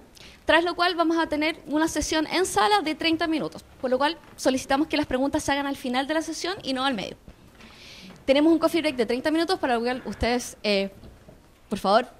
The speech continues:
quédense, hagan networking, conózcanse entre ustedes y nosotros vamos a estar disponibles para responder otras preguntas que hayan quedado pendientes. La clase de hoy la dicta Omar López. Omar es un especia-, es periodista de la Universidad de Chile,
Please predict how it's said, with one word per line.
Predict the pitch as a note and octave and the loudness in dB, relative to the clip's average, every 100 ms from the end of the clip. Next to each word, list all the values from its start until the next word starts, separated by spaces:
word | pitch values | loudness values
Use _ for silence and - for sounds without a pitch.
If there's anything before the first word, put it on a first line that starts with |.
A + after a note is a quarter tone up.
| - - | -20 2
quédense, | B3+ C4+ - C#4+ D#4 | 6 8 6 2 0
hagan | A#3+ B3+ | 0 0
networking, | A#3+ A3+ A#3+ B3+ | 0 0 -2 -4
conózcanse | A#3+ A#3 C#4 C#4+ C#4 | -2 -2 0 -2 0
entre | C4+ - | -2 -4
ustedes | - C#4 E4+ - | -2 2 2 2
y | D#4 | 2
nosotros | D#4 D4 C#4 | 2 0 0
vamos | D4 C#4+ | 0 0
a | |
estar | D4 | 0
disponibles | C#4 C#4 C4 C#4 | -2 -2 0 0
para | D4 B3 | 2 2
responder | B3 B3 B3 C4 | 2 0 0 0
otras | C4 | -2
preguntas | - B3+ C#4+ D4 | -2 0 2 0
que | C#4 | -2
hayan | B3+ C4 | -2 -2
quedado | B3+ A#3 A#3+ B3+ C#4+ - - - | 2 4 4 2 -2 -12 -20 -8
pendientes. | - A#3+ F3 - - - - E3 - - - - - - _ - - - _ _ _ _ _ - _ | -2 0 0 -4 -10 -10 -10 -14 -14 -16 -16 -18 -20 -20 _ -20 -20 -20 _ _ _ _ _ -20 _
La | A#3+ B3+ | 0 2
clase | D#4+ F4 | 2 0
de | F#4 | 0
hoy | F4+ G4 | 0 2
la | F4 | 2
dicta | D4+ D#4 - E4+ E4 | 2 2 2 2 2
Omar | - A#3+ C4+ | 0 2 4
López. | C#4+ - F#4 - | 6 6 2 -2
Omar | B3+ B3 D4 - | 0 2 2 2
es | C4+ | 2
un | D4 | 4
especia-, | D4 C4+ B3+ - | 2 0 0 4
es | C4+ D#4+ | 4 4
periodista | - B3+ C4+ D4 F4 D#4+ | 4 2 4 0 0 0
de | |
la | C4 | 0
Universidad | B3+ A#3 - | -4 -4 -2
de | C#4 | -2
Chile, | - E4+ F#4+ | 0 -2 -2